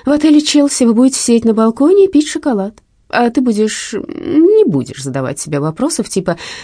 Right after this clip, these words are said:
«Я лесбиянка или бисексуалка?» Или «Всю жизнь подавляла свою истинную натуру?» Или «Сейчас её подавляю?» И так далее. Нет, тебе будет хорошо.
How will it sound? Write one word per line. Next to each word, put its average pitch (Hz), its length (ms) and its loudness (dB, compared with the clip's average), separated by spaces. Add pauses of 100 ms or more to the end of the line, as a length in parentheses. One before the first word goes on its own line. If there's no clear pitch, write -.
(140)
«Я 214 320 4
лесбиянка 214 720 2
или 339 340 6
бисексуалка?» 175 760 -6 (320)
Или 226 160 2
«Всю 214 280 0
жизнь 196 400 0
подавляла 202 520 -2
свою 180 380 -2 (340)
истинную 175 560 2
натуру?» 143 480 -6 (180)
Или 277 160 0
«Сейчас 135 520 -6
её 151 120 -6
подавляю?» 156 540 -8 (460)
И 196 80 -2
так 151 220 -6
далее. - 300 -16 (640)
Нет, 143 280 -4 (720)
тебе 156 160 -4
будет 147 280 -6
хорошо. - 520 -8